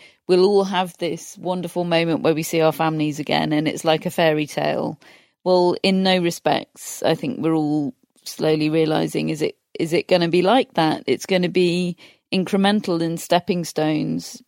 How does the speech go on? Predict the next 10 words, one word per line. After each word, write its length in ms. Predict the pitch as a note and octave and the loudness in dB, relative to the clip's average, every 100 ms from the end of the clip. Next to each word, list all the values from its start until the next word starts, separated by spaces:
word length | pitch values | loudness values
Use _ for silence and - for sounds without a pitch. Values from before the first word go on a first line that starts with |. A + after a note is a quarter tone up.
| - | 0
back 360 | E3+ - - | 0 -2 -10
to 380 | - - E3 D#3 | -10 -4 -2 -2
some 260 | - F#3 E3 | -4 -4 -4
kind 220 | E3+ D#3+ | -2 -4
of 100 | D3+ | -4
normality. 840 | D#3+ E3 E3+ E3 - D#3 C#3+ F3 - _ _ _ _ _ - | -2 0 0 -2 -4 -4 -4 -6 -12 _ _ _ _ _ 0
Um, 680 | E3 E3 D#3 D#3+ D#3 E3 - _ | 2 4 2 0 -4 -6 -10 _
so 520 | - - F3 E3+ E3 - | -8 2 4 4 2 0
if 180 | F3+ | -2
this 720 | - F#3 - - - - - | 0 0 0 -8 -12 -12 -16